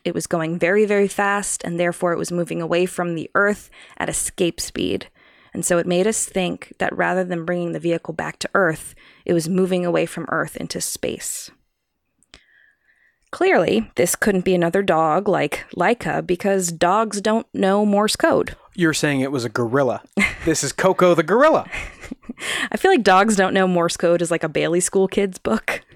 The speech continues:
Speaker 2: Yes, y-, yes, of course.
Speaker 1: Vampires don't eat ice cream. Dogs don't know Morse code.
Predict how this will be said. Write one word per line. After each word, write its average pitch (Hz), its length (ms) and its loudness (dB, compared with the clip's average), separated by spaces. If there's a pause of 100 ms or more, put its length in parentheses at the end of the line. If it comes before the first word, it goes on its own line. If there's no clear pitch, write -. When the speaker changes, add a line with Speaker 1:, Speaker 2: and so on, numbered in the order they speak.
(100)
Speaker 2:
Yes, 196 520 2
y-, 156 180 0
yes, 143 260 2
of 131 100 -6
course. 160 220 2
Speaker 1:
Vampires 233 420 6
don't 180 220 6
eat 170 120 2
ice 175 240 4
cream. 277 480 4 (460)
Dogs 285 320 -2
don't 190 220 4
know 180 180 6
Morse 170 380 2
code. 185 480 4